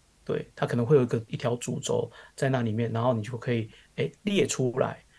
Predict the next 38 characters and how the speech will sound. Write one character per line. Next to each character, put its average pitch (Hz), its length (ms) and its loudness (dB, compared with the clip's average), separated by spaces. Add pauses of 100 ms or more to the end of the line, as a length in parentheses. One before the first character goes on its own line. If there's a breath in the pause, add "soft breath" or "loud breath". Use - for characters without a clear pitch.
(140 soft breath)
如 170 100 2
果 160 120 8
可 - 180 4
以 135 40 8
的 123 60 4
话， 123 120 2
就 127 100 -2
进 143 280 0
一 120 60 4
步 120 220 -2
的 - 160 -8 (180 soft breath)
可 - 100 -10
能 120 80 -6
再 143 120 2
把 120 160 -4
它 117 40 -2
文 110 160 -2
字 120 160 -2
化 120 200 -2
列 127 120 0
出 117 160 -4
来 117 80 -2
说， - 260 -4
诶， 160 200 -2
哪 123 240 -4
一 123 80 -4
些 131 180 -2
是 135 140 -4
你 127 100 -4
的 135 120 -6
梦 123 200 4
想， - 220 -8 (380 loud breath)
然 120 100 -4
后 127 80 0
这 135 100 -4
些 147 120 -2
梦 156 260 4
想 - 240 -4